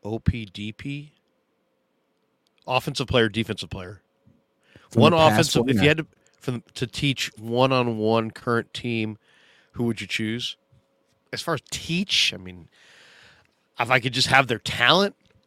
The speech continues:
Speaker 1: or if they just as coaches, you know, what are we talking about? I, I think Alex Smith is gonna be a great,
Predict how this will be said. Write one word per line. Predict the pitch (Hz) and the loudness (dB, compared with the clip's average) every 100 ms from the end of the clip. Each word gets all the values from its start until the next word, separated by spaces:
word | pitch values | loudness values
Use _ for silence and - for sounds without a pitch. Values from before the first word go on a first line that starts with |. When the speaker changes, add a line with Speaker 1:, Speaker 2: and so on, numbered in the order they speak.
| _ _ _ _ _ _ - | _ _ _ _ _ _ 0
Speaker 1:
or | 165 135 | 4 4
if | 117 | 4
they | 135 | 2
just | 123 123 | 2 -2
as | 113 | -4
coaches, | - 123 127 107 95 - - _ _ _ _ 107 | 0 0 0 -4 -2 -4 -4 _ _ _ _ -16
you | 110 107 | -10 -4
know, | |
what | 113 | 0
are | 120 | 0
we | 113 | 0
talking | 110 110 120 | -2 -2 -6
about? | 98 92 92 | -6 -6 -2
I, | 131 139 | -2 2
I | 139 | 2
think | 156 147 | 2 2
Alex | 139 120 | 4 2
Smith | - 131 131 | 0 0 -2
is | 113 | -4
gonna | 117 | -2
be | 110 | -2
a | 104 | -4
great, | 107 104 120 120 | -2 2 2 0